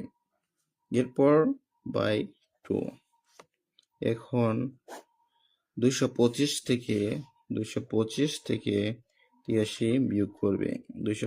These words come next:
পঁচিশ থেকে তিরাশি বিয়োগ করলে হয় একশো বিয়াল্লিশ by টু।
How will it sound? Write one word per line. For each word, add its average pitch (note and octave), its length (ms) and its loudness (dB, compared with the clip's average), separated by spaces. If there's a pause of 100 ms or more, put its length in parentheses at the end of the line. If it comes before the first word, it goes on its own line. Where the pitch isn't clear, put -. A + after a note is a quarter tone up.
পঁচিশ A2 400 -2
থেকে B2+ 220 -4
তিরাশি A#2+ 360 -2
বিয়োগ B2 220 2
করলে C3 220 2
হয় C3+ 320 2 (260)
একশো - 300 -6 (300)
বিয়াল্লিশ - 440 -2 (1120)
by A#2 260 4 (380)
টু। G#2 140 2